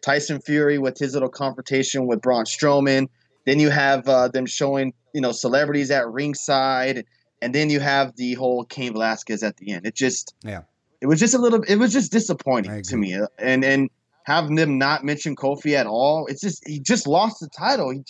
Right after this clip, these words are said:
Speaker 1: he was having the, one of the strongest runs in the, in W W E history, in my opinion, as
Speaker 2: Yeah.
Speaker 1: the champion. And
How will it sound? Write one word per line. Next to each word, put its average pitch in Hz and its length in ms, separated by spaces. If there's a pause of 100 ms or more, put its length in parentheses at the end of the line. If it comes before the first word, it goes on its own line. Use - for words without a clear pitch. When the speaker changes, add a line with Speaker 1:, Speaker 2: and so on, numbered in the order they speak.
Speaker 1:
he 147 80
was 180 200 (300)
having 190 420
the, 151 120
one 165 220
of 214 80
the 165 80
strongest 196 580
runs 175 500
in 160 180
the, 147 200
in 143 160
W 190 220
W 170 200
E - 20
history, 120 640
in 120 160 (100)
my 202 180
opinion, 147 600
as 139 140
Speaker 2:
Yeah. - 40
Speaker 1:
the 156 60
champion. 143 600 (440)
And 160 400